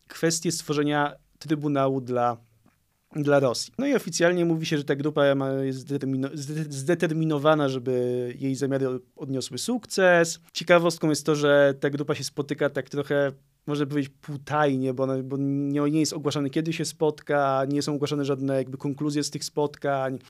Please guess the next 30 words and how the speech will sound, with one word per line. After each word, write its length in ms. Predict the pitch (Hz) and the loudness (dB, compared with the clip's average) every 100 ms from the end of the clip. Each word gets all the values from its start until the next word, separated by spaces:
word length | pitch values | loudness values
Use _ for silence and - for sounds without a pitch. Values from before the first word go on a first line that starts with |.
| - | -8
I 120 | 147 | -2
ostatnie 420 | 147 139 160 160 143 | -2 0 -2 -2 -2
było 260 | 143 147 | 2 2
w 180 | 139 - | 0 -6
szesnastego 680 | - - 143 151 139 - 170 | -6 -4 -2 -4 -2 0 0
listopada, 480 | 143 - 139 143 135 | -2 -4 -2 0 -2
jeśli 180 | 127 | -4
dobrze 280 | 127 123 120 | -8 -8 -8
pamiętam, 580 | 127 131 135 127 131 127 | -6 -6 -4 -4 -4 -4
w 120 | 127 | -6
Niemczech. 600 | 135 151 160 160 151 147 | -2 0 0 2 2 2
To 160 | - 143 | -2 -4
właściwie 580 | 135 135 - 135 135 131 _ _ - | -4 -8 -6 0 0 0 _ _ -12
chyba 200 | 147 147 | 0 2
jedyny 260 | 143 151 | 2 0
ślad 200 | 139 143 | -4 -4
tego 180 | 139 147 | -4 -4
to 80 | 143 | -2
były 100 | 139 | -4
jakieś 160 | 139 | -4
dwa 200 | 139 135 | -6 -2
zdjęcia 320 | 127 160 165 160 | -2 -2 -2 -2
na 80 | |
Twitterze. 600 | 151 160 160 151 143 147 151 _ _ _ _ _ _ _ _ - | -4 -6 0 0 4 2 0 _ _ _ _ _ _ _ _ -6
To 60 | 147 | -2
jest 100 | 147 | -2
takie 200 | 151 147 | 0 0
lekko 300 | 143 - 147 | -2 -4 -8
tajne. 300 | 135 - - _ | -8 -12 -18 _
Ale 220 | - 156 | 0 4